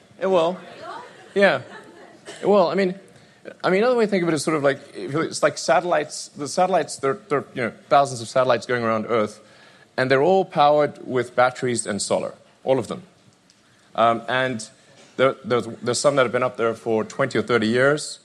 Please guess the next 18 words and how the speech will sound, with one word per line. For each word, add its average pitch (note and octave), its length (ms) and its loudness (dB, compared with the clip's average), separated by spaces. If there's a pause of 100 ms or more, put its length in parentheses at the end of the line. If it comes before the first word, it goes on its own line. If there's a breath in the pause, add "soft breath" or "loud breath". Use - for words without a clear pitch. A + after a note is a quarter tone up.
(140)
with A#2+ 140 0
zero D#3 180 4
maintenance. G#2+ 540 -4 (220)
You, A#2 100 -4 (100)
you A2 80 -6
sort B2+ 160 -4
of A2+ 60 -4
can't C3 300 -2
send C3 200 -2
a G#2+ 140 2 (180)
repair C3+ 280 0
person A2 300 -4
to F#2+ 60 -6
go G#2 140 6
up G2+ 100 2
and, F#2+ 120 -2
you - 840 -12
know, F2+ 140 0